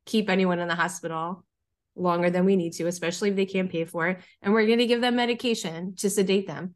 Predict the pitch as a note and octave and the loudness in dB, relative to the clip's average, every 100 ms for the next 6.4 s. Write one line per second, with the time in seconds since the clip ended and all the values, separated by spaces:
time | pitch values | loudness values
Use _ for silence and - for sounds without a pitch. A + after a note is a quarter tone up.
0 | _ G#3 G#3+ B3 - G#3 F#3+ F3+ A3 G#3+ | _ -4 -2 -2 0 0 2 0 0 -2
1 | _ _ - G3+ G3 A3 G3+ G3+ G3+ F#3+ | _ _ -2 0 2 4 2 2 0 0
2 | G3 F#3+ F#3 - F3+ F#3+ F#3 G3 B3 - | 0 -2 -2 -2 -2 -2 -4 -6 -6 -4
3 | B3+ G#3 G3+ G3+ - F#3+ F3 F3+ - _ | -4 -2 -2 -4 -6 -6 -4 -6 -10 _
4 | G3+ G#3+ G#3+ F#3+ F3 E3 D#3+ F3 E3+ F#3+ | -4 -2 0 2 2 0 -2 -2 0 -2
5 | - _ A3+ C4 C4 B3+ B3+ A#3 A#3+ - | -4 _ 2 4 4 4 4 2 -2 -2
6 | F3 F3 C#3+ | -4 -4 -6